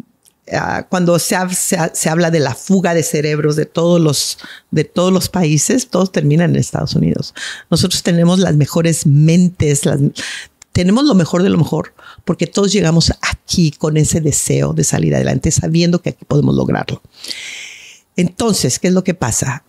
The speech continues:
Que tenemos, o sea, cuando se crea este país, se crea con unos fundamentos muy sólidos económicos que hacen el crecimiento económico de Estados Unidos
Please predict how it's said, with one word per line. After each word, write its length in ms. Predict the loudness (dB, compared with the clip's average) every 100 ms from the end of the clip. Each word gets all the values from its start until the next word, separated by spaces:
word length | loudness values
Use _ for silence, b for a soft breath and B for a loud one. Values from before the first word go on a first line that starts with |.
| -8
Que 100 | -4
tenemos, 580 | 0 2 2 0 -2 B B
o 80 |
sea, 200 | -4 -2 -2
cuando 260 | -2 0
se 260 | 0 0 -2
crea 240 | 0 0
este 200 | 0 -2
país, 380 | -4 0 2 2
se 140 | 0 -2
crea 220 | -2 0
con 140 | 0
unos 180 | 2 2
fundamentos 560 | 2 2 2 2 0 2
muy 180 | 2 2
sólidos 600 | 2 2 2 0 -2 -2
económicos 1120 | -4 -2 2 2 4 2 -2 -6 -4 -4 -6 B B B B B B
que 160 | -2 0
hacen 360 | 0 0 2
el 140 | 0 0
crecimiento 720 | 0 0 2 2 4 2 0
económico 540 | -2 0 2 2 2
de 80 | 0
Estados 420 | 0 0 -2 0
Unidos 580 | 0 2 2 2 0 -4